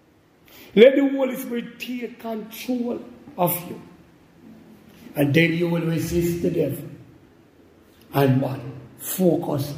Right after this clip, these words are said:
on God in worship. And the sixth thing, serve one another in unity. No matter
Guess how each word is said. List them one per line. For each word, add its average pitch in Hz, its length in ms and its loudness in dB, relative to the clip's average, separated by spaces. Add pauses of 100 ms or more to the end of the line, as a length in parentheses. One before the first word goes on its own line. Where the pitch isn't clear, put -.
on 143 300 2
God - 480 -2 (400)
in 139 180 4
worship. 127 500 -6 (1200)
And 175 120 6
the 185 60 10
sixth 277 460 4
thing, - 640 -2 (680)
serve 196 720 8 (320)
one 165 260 -2
another 147 540 -6 (140)
in 147 380 2
unity. 147 1120 -4 (1800)
No 190 120 12
matter 202 720 2